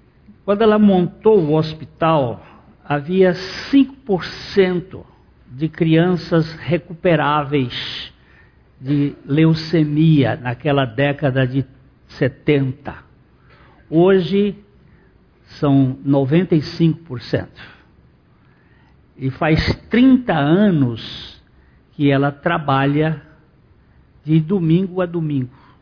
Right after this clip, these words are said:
sem nenhum dia de férias. E se você ouvi-la dar o testemunho, ela diz que não se cansa, que ela sente prazer, sente alegria, que aquilo que ela faz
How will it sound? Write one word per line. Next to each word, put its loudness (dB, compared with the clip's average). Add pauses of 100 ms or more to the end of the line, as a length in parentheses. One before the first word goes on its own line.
(880)
sem 0
nenhum 2
dia 0
de -4
férias. -8 (1400)
E -16
se -10
você -2
ouvi-la 2
dar 0
o 6
testemunho, 2 (580)
ela 2
diz 2
que -4
não 0
se -10
cansa, -2
que -6
ela 2
sente -4
prazer, -2 (260)
sente -4
alegria, -2 (2000)
que 0
aquilo 0
que -2
ela 4
faz 0